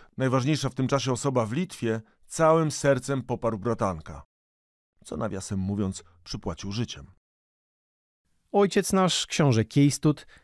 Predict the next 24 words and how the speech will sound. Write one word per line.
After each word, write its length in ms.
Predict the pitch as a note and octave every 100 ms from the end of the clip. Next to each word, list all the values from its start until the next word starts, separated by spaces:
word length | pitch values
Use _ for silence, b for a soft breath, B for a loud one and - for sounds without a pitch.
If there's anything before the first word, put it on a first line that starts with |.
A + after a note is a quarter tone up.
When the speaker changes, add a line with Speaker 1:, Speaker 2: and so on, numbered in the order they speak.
| b
Speaker 2:
miał 220 | C#3+ D#3+
tę 180 | B2+ A#2+
władzę, 540 | G#2 A2 G2 A2+ C#3 D3
gdyby 420 | G#2+ G2+ F2 F#2+
był 200 | F2+ G2+
chciał, 460 | - A2 G#2+ D#3 - b b b
żeby 220 | - G#3+ F#3
Wilno 400 | D3 C3+ C#3+ D#3
zajął, 460 | G3+ C#3+ A#2 A#2 - -
a 260 | D3+ C#3+
księciu 400 | C3+ - G3+ -
Jagielle 500 | D#3 D3+ G3+ F3+ D#3
byłby 320 | D3+ G#3 F#3 F#3
nadał 300 | F3 E3+ E3
jakie 220 | D#3 E3+
księstwo, 640 | - C3 G#2+ - - C#3
gdzieby 380 | B2+ F2+ D#2+ -
chciał. 400 | - B2 C#2 - _ _ _ _ _ -
Ale 240 | D3+ D#3+
dla 320 | D#3 E3 D#3+
miłości 560 | D#3+ E3+ G#3 G#3+ - -
najstarszego 720 | E3 C#3+ - D3 - D#3+ C3+
brata 400 | A#2 F#3+ G3+ F#2+
swego 520 | F2+ - G2+ G2 A#2+